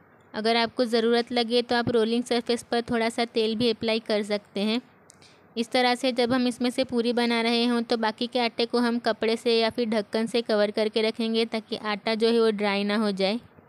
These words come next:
हमने जो आटा लगाया है उसमें से हम इस साइज़ की सारी पूरियाँ बेल कर तैयार कर लेंगे और इनको फ्राई करने के लिए हमने तेल अच्छे से गरम कर लिया है।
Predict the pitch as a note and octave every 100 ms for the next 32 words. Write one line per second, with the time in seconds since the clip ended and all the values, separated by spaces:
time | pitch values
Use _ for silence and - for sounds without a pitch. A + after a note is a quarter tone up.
0 | _ _ - _ _ _ _ _ - -
1 | _ _ _ _ _ _ _ _ _ _
2 | _ _ - - - - - - A#3 B3
3 | B3+ C4 A#3+ B3 B3+ B3 A#3+ A#3 A#3+ B3
4 | A3+ A#3 A#3+ A#3+ B3 A#3+ A#3 G3+ A#3 A#3+
5 | A3+ A3 - A#3 - A3+ A3+ A#3 B3 A3+
6 | A3+ A3 A3 A3 A#3 G#3+ G#3+ G3+ G3 G3+
7 | G#3+ G3+ F#3+ F#3 G#3+ A#3+ _ - _ -
8 | - G#3+ A3 A3+ A#3+ B3 - A#3 A3 A3+
9 | A#3+ A#3+ A#3+ B3+ A#3+ B3 B3 A#3+ A#3+ A#3+
10 | A#3 A#3 A3+ B3 - A#3+ A3 G3+ G#3 G3+
11 | G#3+ G3+ G3 G3 A3+